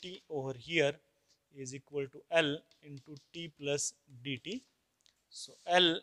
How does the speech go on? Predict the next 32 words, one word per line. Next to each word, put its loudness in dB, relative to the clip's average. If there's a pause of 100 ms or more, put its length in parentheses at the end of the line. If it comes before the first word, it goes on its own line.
(200)
into -12 (100)
T -2 (480)
plus -2 (120)
T -6 (520)
D 2
L 6 (340)
is -6
equal -4
to -16 (100)
L 0 (160)
into -14 (120)
T -6 (460)
plus -12 (120)
L 0 (500)
into -16
D -6
T. -10 (360)
So -18 (100)
L -4
into -8
L -6
into -8
T -12 (100)
will -18
cancel, -10 (1000)
and -10 (240)
we -16
can -14
write 4 (600)
from -14
this -4
equation -6